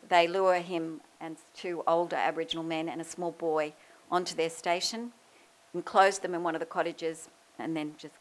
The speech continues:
uh, launch an attack. Fortunately, um, one of the older men was bayoneted, but he got away. The little boy, they say, got out through the chimney and was not touched, but they kill Commandant, and they, they talk about it explicitly in the letter. It was just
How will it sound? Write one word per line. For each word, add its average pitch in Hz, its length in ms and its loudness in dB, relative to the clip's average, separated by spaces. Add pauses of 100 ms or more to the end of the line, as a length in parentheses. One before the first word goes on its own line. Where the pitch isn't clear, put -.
(120)
uh, 151 80 -8 (200)
launch 170 420 -2
an 156 60 -6
attack. 147 440 -4 (440)
Fortunately, 202 800 4
um, 156 320 0
one 185 160 4
of 190 60 -2
the 185 120 2
older 170 220 6
men 165 160 -2
was 160 140 -4
bayoneted, 160 580 0
but 151 80 -6
he 151 60 -10
got 160 160 0
away. 156 480 4
The 156 60 -10
little 185 200 -2
boy, 180 480 2
they 160 140 0
say, 160 360 0
got 160 140 -2
out 151 360 0
through 165 180 -8
the 147 80 -12
chimney 165 480 -4 (340)
and 156 80 -4
was 156 160 -4
not 165 220 -4
touched, - 500 -4 (380)
but 151 240 2 (220)
they 156 120 4
kill 156 340 -4
Commandant, 151 760 -8
and 156 180 -8
they, 165 100 -8 (200)
they 147 100 -16
talk - 220 -20 (120)
about 156 160 -12
it 170 120 -20
explicitly 156 680 -16
in 151 120 -12
the 151 60 -12
letter. 156 280 -14 (140)
It - 160 -14
was 151 80 -18 (160)
just 151 140 -18